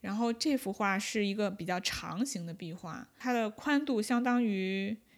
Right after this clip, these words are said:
一个桌子，然后但是大概可能有两三个桌子并，并起来那么长的这样的一个长度。它上面充满了各种各样的动物，每个动物都非常可爱。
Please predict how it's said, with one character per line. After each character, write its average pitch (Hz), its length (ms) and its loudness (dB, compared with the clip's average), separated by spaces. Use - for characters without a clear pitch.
一 190 140 -8
个 185 880 -4
桌 233 300 2
子， 175 440 -8
然 180 160 -4
后 208 140 0
但 233 200 4
是 214 160 -2
大 208 160 0
概 185 400 0
可 - 140 -10
能 180 160 -4
有 190 180 -2
两 185 200 -2
三 240 160 0
个 226 100 0
桌 185 300 0
子 185 160 -6
并， 202 400 -4
并 247 120 2
起 220 120 -2
来 165 80 -4
那 180 80 -6
么 175 80 -6
长 160 400 -6
的 175 160 -4
这 170 120 -8
样 156 140 -6
的 156 60 -8
一 156 60 -8
个 156 180 -6
长 - 320 -10
度。 156 200 -8
它 247 120 -4
上 247 140 0
面 208 100 -2
充 233 220 -6
满 196 160 -4
了 170 80 -6
各 220 140 -4
种 170 100 -4
各 165 60 -4
样 185 160 -4
的 190 80 -10
动 202 180 -2
物， 160 180 -8
每 185 120 -2
个 175 80 -2
动 247 160 0
物 190 140 -2
都 202 60 -4
非 240 320 2
常 160 260 -6
可 - 220 -10
爱。 131 360 -8